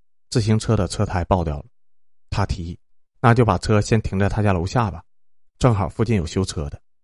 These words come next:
明天可以送去补胎，省得来回麻烦。“不过你今天有点奇怪。”他突然说道，“你不会喜欢我吧？”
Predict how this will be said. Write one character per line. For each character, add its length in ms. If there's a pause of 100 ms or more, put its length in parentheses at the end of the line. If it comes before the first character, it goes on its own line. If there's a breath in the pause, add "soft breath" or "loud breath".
(320)
明 160
天 160
可 140
以 60
送 160
去 100
补 140
胎， 280 (340)
省 240
得 100
来 100
回 160
麻 200
烦。 160 (1400)
“不 100
过 440 (220)
你 160
今 160
天 120
有 60
点 140
奇 180
怪。” 460
他 100
突 120
然 100
说 160
道 140 (800)
，“你 100
不 140
会 260
喜 200
欢 160
我 140
吧？” 200